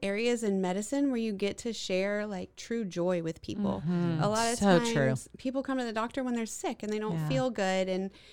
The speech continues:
Speaker 1: you know, you wanna take care of those patients, but it's also nice to get to ex-, spend a really joyful time with patients as well.
Speaker 2: Really great
Speaker 1: So.
Speaker 2: point.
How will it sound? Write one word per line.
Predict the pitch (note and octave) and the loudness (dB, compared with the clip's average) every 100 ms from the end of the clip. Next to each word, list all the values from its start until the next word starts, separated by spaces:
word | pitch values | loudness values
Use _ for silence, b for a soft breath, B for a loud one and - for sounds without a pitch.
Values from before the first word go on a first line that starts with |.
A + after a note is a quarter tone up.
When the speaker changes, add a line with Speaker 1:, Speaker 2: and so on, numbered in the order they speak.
| b | b
Speaker 1:
you | A#3 A3 | -4 -2
know, | |
you | G#3 A3 | -2 -2
wanna | A3+ A3+ A3+ | -2 -2 -2
take | G#3 - | -6 -6
care | A3 A3 | -6 -4
of | G#3+ | -4
those | G3 | -6
patients, | - G3+ - F#3+ G3 | -6 -8 -4 -6 -6
but | - G#3+ | -8 -8
it's | G#3+ - | -8 -6
also | G#3 - G3+ | -6 -4 -4
nice | G3 F#3+ - | -2 -4 -6
to | F#3 | -8
get | F#3 - | -8 -8
to | F3 | -10
ex-, | - - | -12 -20
spend | - - G3 F#3 | -16 -6 -4 -4
a | |
really | F3+ F3+ F3 | -4 -4 -4
joyful | F3 F3 F#3 - | -4 -6 -6 -8
time | - - C2+ | -10 -10 -8
with | - | -10
patients | - - - - | -12 -12 -12 -12
as | - - | -12 -8
well. | - A3+ G#3 _ _ _ - | -8 -8 -10 _ _ _ -4
Speaker 2:
Really | F#3+ F#3+ E3+ | 2 6 6
great | D3+ D#3 D#3 | 6 2 2
Speaker 1:
So. | - | -2
Speaker 2:
point. | C#3 C#3 | -2 -2